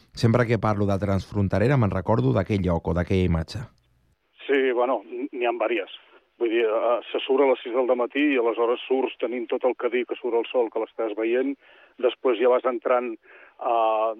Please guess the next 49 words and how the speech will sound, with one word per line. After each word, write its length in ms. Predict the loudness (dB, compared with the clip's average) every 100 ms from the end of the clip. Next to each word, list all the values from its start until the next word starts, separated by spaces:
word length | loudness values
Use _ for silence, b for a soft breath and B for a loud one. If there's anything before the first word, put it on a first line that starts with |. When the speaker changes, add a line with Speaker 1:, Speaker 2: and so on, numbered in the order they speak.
| -2
Speaker 2:
són 140 | 2
imatges 400 | 4 2 0 -2
molt 180 | 2 2 2
alpines 420 | 0 -4 -4 -4
i 60 |
molt 220 | -4 -2 0
paisatgístiques. 920 | -2 -2 -4 -4 -4 -8 -8 -14 -18 _ B B B B
I, 400 | -2 0 0 -2 -2
i 160 | 2 4
és 80 |
una 180 | 4 2
marxa 320 | 2 -2 -2 -2
que 60 | 0
té 80 | -2
molta 320 | -2 0 2
aigua, 260 | 2 2 0
vull 80 | 0
dir, 120 | -4
perquè 220 | -6 -6 -6
també 220 | -2 -2
tra-, 160 | 0 0
travessa 400 | 2 0 0 0
zones 340 | 2 2 -2 -8 -20 b b b b
que 80 | 0
hi 80 | 2
ha 80 | 2
molt 240 | 2 2
riu, 160 | 2 2
molt 220 | 2 0
rierol 400 | 0 2 2 2
i, 60 | 0
el, 100 | -2 -4
i 80 | -2
alguns 320 | 0 -2 -4 -4
estanys, 480 | -4 0 0 -2 -6 -10 -12 b b b b b -8
i, 240 | -4 -2 -2
i 40 | -2
de 60 | 0
dir 140 | 0
quina 220 | 2 2 2
imatge 320 | 0 0 -2
em 80 | 0
quedo, 300 | 0 2 0
i 40 | 0
em 60 |
quedo, 300 | 0 -2 -2 -2
doncs, 160 | -2 -4 -20 B B
amb 160 | -6 0
vàries. 400 | 0 0 -6